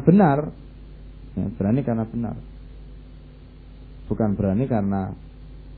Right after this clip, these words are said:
eh, konyol, atau berani karena nekat, tapi berani karena kita benar. Nah, kalau Anda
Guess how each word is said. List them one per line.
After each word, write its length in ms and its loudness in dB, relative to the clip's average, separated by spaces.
eh, 540 -2
konyol, 560 2
atau 240 -4
berani 320 -2
karena 400 -4
nekat, 400 -2
tapi 240 -4
berani 320 -4
karena 240 -6
kita 160 -12
benar. 400 -14
Nah, 160 -2
kalau 240 0
Anda 160 0